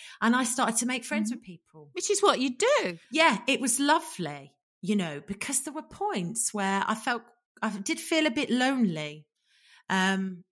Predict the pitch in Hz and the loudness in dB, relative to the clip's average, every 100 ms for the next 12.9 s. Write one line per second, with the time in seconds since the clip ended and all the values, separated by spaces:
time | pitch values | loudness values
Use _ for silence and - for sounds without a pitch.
0 | - 214 226 208 190 208 208 185 185 165 | -4 2 4 4 0 0 0 0 -4 -4
1 | 196 233 240 330 339 285 240 226 247 226 | -2 2 2 2 0 -2 -2 -4 -4 -2
2 | 202 - 277 - 233 208 240 190 185 165 | -2 -2 -8 -8 -8 -6 -6 -4 -6 -6
3 | 156 - 180 156 - - 160 - 165 151 | -12 -10 -6 -4 -2 -2 -2 -4 -4 -6
4 | 160 151 151 - 180 220 226 - - 220 | -8 -10 -10 -8 -2 0 2 2 2 0
5 | 233 277 269 269 240 233 214 202 185 170 | 2 2 2 0 0 2 2 2 0 0
6 | 180 196 202 - 214 208 214 226 226 226 | 0 0 -2 -2 0 2 2 2 0 0
7 | 254 240 339 381 - 220 262 233 226 - | -2 0 0 0 -4 -2 0 2 4 2
8 | - 226 214 - 190 202 190 190 196 185 | 2 2 2 2 4 4 6 4 2 0
9 | - 175 370 175 175 170 170 170 165 165 | 0 -2 0 0 0 0 0 2 4 4
10 | 170 196 180 160 180 196 190 180 196 180 | 2 -2 -2 0 2 2 2 0 -2 -4
11 | - 170 175 170 156 151 - - 170 160 | -6 -4 -2 -4 -6 -10 -12 -8 -6 -6
12 | 156 - 170 160 156 151 - 160 | -8 -2 -2 -2 -4 -10 -14 -14